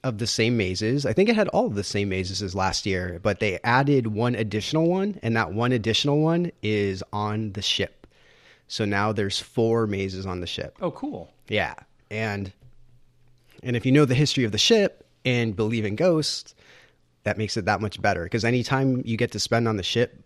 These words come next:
Speaker 1: on a haunted ship, and going through a haunt-, haunted house, I guess it'd be haunted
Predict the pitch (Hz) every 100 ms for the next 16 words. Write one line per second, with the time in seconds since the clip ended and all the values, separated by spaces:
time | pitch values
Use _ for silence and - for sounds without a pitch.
0 | - 107 95 135 160 113 92 104 92 -
1 | - _ _ _ _ _ _ _ 131 151
2 | 143 120 113 110 107 98 143 127 - 120
3 | 107 92 165 175 156 - - - _ _
4 | - 107 131 - 113 98 107 104 92